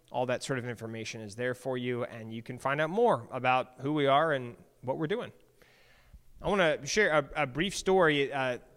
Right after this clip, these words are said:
one of the thing I, things I like to do as a pastor is ask a lot of questions, because oftentimes people come to me with their questions, sort of looking for answers. And so I like to sort of turn around as much as I can and ask people questions. I host a couple different podcasts,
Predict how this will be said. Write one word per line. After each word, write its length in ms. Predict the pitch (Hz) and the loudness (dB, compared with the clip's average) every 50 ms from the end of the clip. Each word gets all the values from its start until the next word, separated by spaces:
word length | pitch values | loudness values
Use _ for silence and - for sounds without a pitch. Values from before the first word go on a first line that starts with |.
| - _ _ _ _ - | -20 _ _ _ _ -6
one 180 | 151 202 240 | -2 0 0
of 80 | 240 180 | 2 2
the 60 | 202 | 2
thing 100 | 202 170 | 0 0
I, 220 | 127 131 135 143 - - - | -2 -4 -6 -8 -10 -10 -4
things 240 | - 180 165 139 139 | -2 -2 0 2 2
I 80 | 143 165 | 2 2
like 160 | 185 196 175 | 2 0 -2
to 60 | 190 | -2
do 140 | 180 196 196 | 0 0 0
as 100 | 185 170 | 0 0
a 60 | 170 | -2
pastor 380 | 156 170 170 185 180 - 208 202 | 0 0 0 -2 -2 -4 -6 -4
is 220 | - 139 123 120 - | -4 -4 -6 -6 -6
ask 400 | 127 135 143 160 165 - - - - _ _ | -4 -2 0 0 -2 -4 -8 -12 -18 _ _
a 60 | 139 131 | -2 0
lot 160 | 120 120 113 | 0 0 -2
of 80 | 113 | -2
questions, 480 | - - 165 175 - - 240 254 269 233 | -2 -2 -2 -2 -2 -4 -6 -6 -6 -8
because 420 | - - 139 - 143 131 - - - - | -8 -8 -6 -4 -4 -4 -4 -6 -6 -6
oftentimes 560 | 127 131 - - 147 123 139 135 135 131 - | -8 -8 -6 -10 -10 -6 -4 -2 -2 -2 -4
people 220 | - 147 131 131 | -6 -8 -8 -6
come 200 | - - 139 135 113 | -6 -4 -6 -4 -6
to 100 | 135 127 | -8 -8
me 240 | 127 123 127 139 | -6 -4 -2 -2
with 180 | 135 127 120 - | -2 -2 -4 -2
their 280 | - 123 123 127 123 123 | -2 -2 0 0 -2 -4
questions, 560 | - - 147 143 - - 180 180 190 202 - | -2 -2 -2 -2 -2 -4 -6 -8 -6 -8 -8
sort 380 | - - - - - 131 120 113 | -10 -10 -12 -12 -10 -8 -8 -8
of 80 | 107 - - | -10 -10 -10
looking 340 | 117 120 - - 131 123 120 | -8 -8 -8 -8 -10 -12 -10
for 220 | - - 120 95 | -8 -6 -6 -6
answers. 480 | 107 117 131 135 - 190 185 190 - - - - - - _ | -4 -6 -8 -8 -6 -8 -8 -8 -10 -14 -18 -20 -20 -12 _
And 100 | 131 - | -6 -2
so 80 | 180 151 | 2 4
I 120 | 156 170 | 4 4
like 160 | 175 175 160 - | 4 2 0 0
to 160 | 165 151 131 - | -2 -4 -4 -6
sort 220 | - - 160 147 | -6 -6 -6 -6
of 40 | 135 | -4
turn 180 | - - 165 | -4 -4 -2
around 400 | 156 143 135 135 131 139 156 175 | 0 0 2 2 2 2 2 0
as 100 | 165 135 | -4 -6
much 180 | 139 135 127 - | -6 -8 -8 -8
as 100 | 117 117 | -10 -12
I 60 | 120 | -12
can 260 | - - - 131 131 | -12 -8 -6 -6 -6
and 100 | 131 120 | -4 -6
ask 400 | 92 101 - 127 135 - - - - | -6 -6 -6 -6 -6 -8 -12 -18 -16
people 260 | - 131 - - 113 | -14 -14 -12 -12 -12
questions. 600 | - - 151 160 160 - - 165 160 156 - - _ - - _ _ _ _ _ _ - | -6 -4 -4 -4 -4 -4 -8 -8 -8 -10 -12 -14 _ -20 -20 _ _ _ _ _ _ -4
I 80 | 139 131 | -4 -2
host 320 | 135 160 175 165 - - | 0 0 -2 -2 -2 -2
a 80 | 131 123 | -4 -2
couple 240 | - - 160 170 | -2 -2 -2 -2
different 260 | 147 143 135 139 120 - | -4 -2 -4 -4 -6 -4
podcasts, 720 | - - 117 131 139 - 160 160 156 160 175 - - - | -2 -2 0 0 -2 0 0 0 0 0 -2 -4 -8 -12